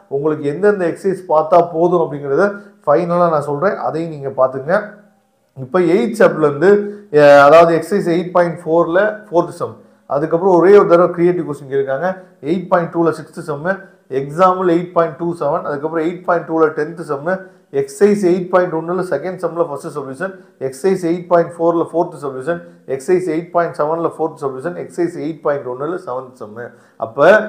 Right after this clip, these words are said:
எக்ஸர்சைஸ் எயிட் பாயிண்ட் ஒன்னும் எயிட் பாயிண்ட் டூ நீங்க பார்த்துட்டீங்க அப்படின்னாவே போதுமானது. அதுவும் ரொம்ப முக்கியமா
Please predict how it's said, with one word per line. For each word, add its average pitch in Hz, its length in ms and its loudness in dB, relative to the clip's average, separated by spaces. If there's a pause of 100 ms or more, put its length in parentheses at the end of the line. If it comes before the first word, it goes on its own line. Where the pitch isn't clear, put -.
(140)
எக்ஸர்சைஸ் 160 460 0
எயிட் 185 300 0
பாயிண்ட் 190 300 4
ஒன்னும் 190 500 -2
எயிட் 180 300 0
பாயிண்ட் 185 280 0
டூ 202 260 -6
நீங்க 175 200 -8
பார்த்துட்டீங்க 165 640 -6
அப்படின்னாவே 131 720 -8 (160)
போதுமானது. 147 720 2
அதுவும் 156 420 -4
ரொம்ப 180 100 -2 (100)
முக்கியமா 170 500 -2